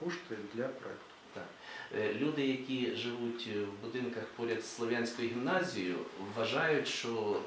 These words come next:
Speaker 2: е, е, що озеро, е, ну, такий, там, така невеличка калюшка між Слов'янською
Speaker 1: Добре.
Speaker 2: гімназією і парковкою, що воно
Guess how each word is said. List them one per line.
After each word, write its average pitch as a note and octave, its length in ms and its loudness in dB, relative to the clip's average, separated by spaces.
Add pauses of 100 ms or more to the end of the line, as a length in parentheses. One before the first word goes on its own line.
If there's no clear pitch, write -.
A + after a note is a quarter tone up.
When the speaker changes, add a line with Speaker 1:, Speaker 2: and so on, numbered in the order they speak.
Speaker 2:
е, G2 40 0 (2250)
е, - 40 -4
що G#2+ 840 6
озеро, G2+ 640 4 (360)
е, - 40 -6 (840)
ну, F#3 80 0 (140)
такий, F#2 320 0 (100)
там, F2 300 0 (420)
така - 220 -4
невеличка G#2 500 0
калюшка B2 420 0
між G2+ 180 0
Слов'янською G#2+ 540 4
Speaker 1:
Добре. G#2+ 100 0
Speaker 2:
гімназією G#2 440 2
і - 40 -6
парковкою, F3+ 540 4 (400)
що A#2+ 200 0
воно C3+ 360 4